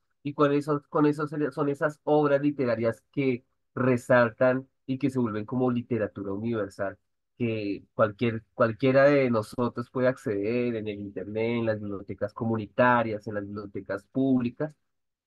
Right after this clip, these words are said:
pues pueden encontrar muchos de estos materiales, ¿no? Y en la, y la otra, eh, y en la, bueno, también en la otra clase vamos a ver un tema muy bonito que es como que,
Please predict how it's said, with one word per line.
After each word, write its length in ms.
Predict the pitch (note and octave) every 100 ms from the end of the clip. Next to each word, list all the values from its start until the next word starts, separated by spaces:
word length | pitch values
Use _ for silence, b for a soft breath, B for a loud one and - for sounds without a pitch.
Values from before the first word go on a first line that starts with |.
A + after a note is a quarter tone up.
| _
pues 220 | A2+ A2
pueden 280 | - G2+ G2+
encontrar 400 | A#2 B2+ A2+ G2+
muchos 320 | G2+ A2 A2+
de 60 | G#2+
estos 240 | - G#2
materiales, 580 | G#2 A2+ C3 D3+ A#2 F#2+ -
¿no? 200 | A#2+ C3+ _ _ _ _ _ -
Y 460 | D#3+ F#3+ G#3+ A#3 -
en 420 | C#3 C#3 D3 D3+
la, 140 | D3+ -
y 160 | D3+ D3
la 180 | C#3 C#3
otra, 480 | D3 D3+ D#3 C3+ - D#3
eh, 480 | C#3+ C#3+ C3+ B2+ A#2
y 100 | C3+
en 80 | C3+
la, 140 | B2+
bueno, 260 | C3+ C3 G#2
también 240 | A#2 A#2 B2+
en 60 |
la 80 | D3
otra 240 | C3 C3 C3+
clase 320 | D#3+ D3 D3+
vamos 300 | C#3 B2+ C#3
a 80 | D3
ver 220 | B2+ C#3+ - _ _ _
un 180 | B2+ B2+
tema 260 | C#3 B2+ B2+
muy 220 | C#3+ D3+
bonito 520 | C#3+ C#3 C#3+ B2 B2+ -
que 260 | A2+ G#2
es 160 | G2+ -
como 340 | - B2 B2
que, 440 | - A#2+ G#2 G2